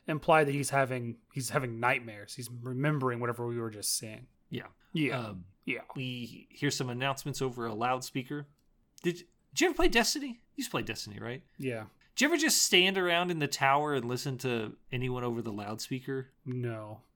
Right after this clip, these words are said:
Speaker 2: Oh, there's some pretty funny lines that pop in.
Speaker 1: Hmm.
Speaker 2: There's one where I think, like, there's this guy named Commander Zavala, and he, he says, "Fire team,"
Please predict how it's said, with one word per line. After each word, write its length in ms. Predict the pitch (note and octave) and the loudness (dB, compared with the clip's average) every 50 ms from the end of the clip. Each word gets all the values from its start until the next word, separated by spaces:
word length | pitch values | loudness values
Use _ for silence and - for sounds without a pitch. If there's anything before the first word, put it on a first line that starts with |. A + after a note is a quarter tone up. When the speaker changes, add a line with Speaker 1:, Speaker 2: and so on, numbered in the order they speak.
| _ - | _ -4
Speaker 2:
Oh, 300 | C3 A2+ G#2 G2+ G2 F#2+ | -2 -2 -2 -2 -4 4
there's 160 | - F3+ F3 | 6 6 8
some 100 | - G#3 - | 8 4 4
pretty 220 | - F3+ E3 D#3+ | 4 4 4 4
funny 300 | C#3+ - D3+ C#3 C3 B2+ | 2 2 2 2 2 0
lines 460 | A#2+ A#2 A2+ A2+ A2+ A2 A2 G2+ - | 0 0 0 0 0 -2 -4 -8 -8
that 140 | - A#2 - | -10 -10 -8
pop 220 | - A2 G#2 - | -6 -8 -6 -4
in. 240 | A2+ G#2+ G#2 G#2 G#2 G#2 _ _ _ - | -6 -6 -6 -8 -12 -14 _ _ _ -8
Speaker 1:
Hmm. 200 | D3 C3 B2+ A#2+ - - _ _ _ _ _ - | -8 -6 -6 -8 -10 -12 _ _ _ _ _ -2
Speaker 2:
There's 220 | C3 C3 A2+ - | 0 0 0 0
one 200 | A#2+ B2 A#2+ A#2 | -2 -2 -2 -2
where 80 | A#2 A2+ | -2 -4
I 40 | A2 | -4
think, 240 | - - A2+ G#2 - | -4 -6 -8 -6 -6
like, 260 | A2 G#2+ G#2 - - _ _ _ _ | -6 -6 -6 -8 -14 _ _ _ _
there's 200 | - B2+ A#2 G#2 | -4 -4 -4 -4
this 100 | - - | -6 -6
guy 160 | - C3 A2+ | -4 -4 -2
named 180 | A2 A2 G#2 G2+ | -2 -4 -6 -8
Commander 260 | - A#2+ A#2 A2+ A2 A2 | -8 -6 -6 -4 -4 -4
Zavala, 480 | G2+ G#2 G2 G#2 G2+ G2+ G2 G2 G#2 A#2 | -6 -6 -6 -6 -6 -6 -6 -8 -10 -10
and 80 | A2+ G2 | -10 -8
he, 200 | G#2+ A2 G2+ G2+ - | -8 -6 -6 -8 -8
he 100 | - A#2+ A2 | -8 -8 -8
says, 220 | - A#2 G#2+ - | -6 -6 -8 -6
"Fire 300 | - - B2+ B2+ B2+ C3 | 2 4 4 4 4 4
team," 420 | B2+ - C#3+ C#3 C3+ C3+ C3 C3 | 2 0 -2 -2 -2 -2 -4 -6